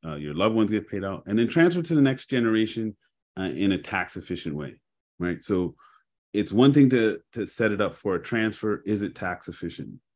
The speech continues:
You know, and that's where, uh, the C L U, uh, education comes into play.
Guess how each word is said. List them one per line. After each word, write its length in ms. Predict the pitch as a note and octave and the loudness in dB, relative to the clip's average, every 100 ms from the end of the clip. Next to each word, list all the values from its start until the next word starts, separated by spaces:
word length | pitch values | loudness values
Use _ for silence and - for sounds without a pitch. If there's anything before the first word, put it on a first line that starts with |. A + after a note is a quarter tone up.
| - | -8
You 120 | E2+ | -6
know, 120 | E2+ | -4
and 80 | F2 | -2
that's 200 | G2+ - | -4 0
where, 300 | B2 A2 G2+ _ _ _ - | 0 0 -2 _ _ _ -8
uh, 260 | F#2+ F#2 | -4 -4
the 140 | E2+ F2 | -4 -6
C 280 | - A#2 G#2+ | -2 2 4
L 220 | G2 G2 | 4 2
U, 720 | F#2 G2 G2 F#2+ F#2 F#2 - - | 0 2 2 2 0 -2 -6 -12
uh, 240 | E2+ D#2 - | -8 -8 -6
education 560 | G2+ F#2 - F#2+ - | -6 -6 -8 -8 -8
comes 300 | E2 F2+ E2 | -6 -6 -4
into 220 | E2+ D#2+ - | -6 -8 -12
play. 320 | E2+ C#2+ | -12 -12